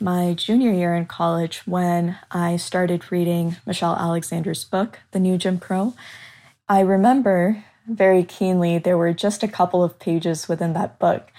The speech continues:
where she talks about the public defense system in America as it is today. And I remember just being shocked at how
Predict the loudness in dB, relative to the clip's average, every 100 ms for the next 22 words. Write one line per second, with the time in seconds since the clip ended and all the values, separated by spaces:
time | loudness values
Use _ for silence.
0 | -20 -20 _ -2 2 2 2 -2 -4 0
1 | 0 0 -4 -2 -4 -4 -8 -6 -4 -4
2 | -4 -4 -4 -4 -4 -8 -6 -4 -4 -6
3 | -6 -2 0 0 -2 -2 -2 -2 -4 -6
4 | -6 -8 -6 -4 -4 -6 _ _ -20 -20
5 | _ _ 0 2 2 2 2 4 6 4
6 | 4 2 2 0 -4 -4 -2 0 0 -2
7 | -4 -10 _ _ _ -20 _ -14 0 2
8 | 2 -2 -12 -20 -20 _ -4 0 2 2
9 | -2 -8 _ _ _ _ _ -2 2 4
10 | 4 2 -2